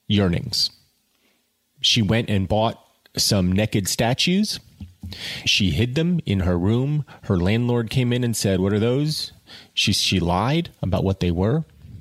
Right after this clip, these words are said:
And here we are. We're, we're at a little inflection point between Jude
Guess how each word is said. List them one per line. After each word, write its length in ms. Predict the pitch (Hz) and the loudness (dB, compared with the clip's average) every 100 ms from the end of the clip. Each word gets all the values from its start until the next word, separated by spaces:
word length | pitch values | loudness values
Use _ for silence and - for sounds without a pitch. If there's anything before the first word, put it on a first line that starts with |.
| - - | -10 0
And 760 | 107 104 101 101 101 98 98 - - | 2 2 2 2 0 0 -2 -4 -8
here 280 | - 151 135 | -4 0 2
we 140 | 123 | 2
are. 340 | 139 151 - - - - - _ | 0 -2 -6 -12 -20 -20 -20 _
We're, 300 | 110 110 104 | 2 2 2
we're 220 | 98 107 | 2 2
at 160 | 107 113 | 2 2
a 40 | |
little 240 | 107 113 123 | 0 0 0
inflection 560 | 113 - 151 - 90 | -2 -2 -2 0 -2
point 360 | - 98 - 196 - - - - - _ _ - | -2 -4 -4 -8 -18 -20 -20 -20 -20 _ _ -4
between 640 | 98 - 113 101 101 98 - - | -2 0 0 2 0 -4 -8 -8
Jude 640 | 87 92 113 117 123 123 | -2 0 2 2 2 0